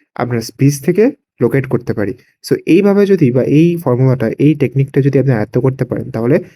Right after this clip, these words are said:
ইনশাআল্লাহ বলা যায় যে আপনার, আহ, লিসেনিংয়ের সেকশন ফোরে টেন on টেন কারেক্ট করতে হবে। So, আপনি যদি সেকশন ওয়ানে টেন on টেন কারেক্ট করেন, সেকশন,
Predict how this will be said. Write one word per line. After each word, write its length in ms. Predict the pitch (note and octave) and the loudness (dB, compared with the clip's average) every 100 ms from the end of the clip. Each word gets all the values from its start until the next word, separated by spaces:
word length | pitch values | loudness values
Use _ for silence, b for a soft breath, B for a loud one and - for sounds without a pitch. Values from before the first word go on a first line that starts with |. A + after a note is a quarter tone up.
| B B B - | B B B -12
ইনশাআল্লাহ 400 | A2+ D3+ D#3 A#2 | -2 0 2 2
বলা 120 | A#2 | 2
যায় 160 | B2+ E3+ | 2 2
যে 100 | G3 | 2
আপনার, 300 | D3+ C3+ E3 - _ _ _ _ _ _ _ | 0 -2 -2 -6 _ _ _ _ _ _ _
আহ, 360 | - A2+ A2 A2 | -4 -2 0 2
লিসেনিংয়ের 480 | G#2+ G#2+ B2 C#3 A#3+ - | 0 0 2 2 0 -6
সেকশন 400 | - - - A2+ | -8 -6 -4 -8
ফোরে 380 | - D3+ D3 C3+ B B _ | -2 0 2 0 B B _
টেন 220 | - A2+ | -2 0
on 60 | A2+ | 0
টেন 220 | C3+ F3+ | 0 0
কারেক্ট 240 | D#3 A#2 - | -2 -4 -4
করতে 240 | - - | -6 -4
হবে। 120 | G2 | -4
So, 140 | G2 B2+ | -4 -2
আপনি 160 | C3+ | 0
যদি 160 | C#3 D#3 | 0 -2
সেকশন 320 | D3 A#2+ C#3 | -2 -4 -2
ওয়ানে 340 | A2 G#2+ C3+ | 0 2 2
টেন 180 | D#3 D#3 | 2 0
on 60 | D3+ | 0
টেন 160 | D#3+ | -2
কারেক্ট 260 | D3 C#3 C#3 | 0 -2 0
করেন, 280 | C#3 C3+ D3+ | 0 0 -2
সেকশন, 420 | D3+ A2 A2+ | -6 -8 -8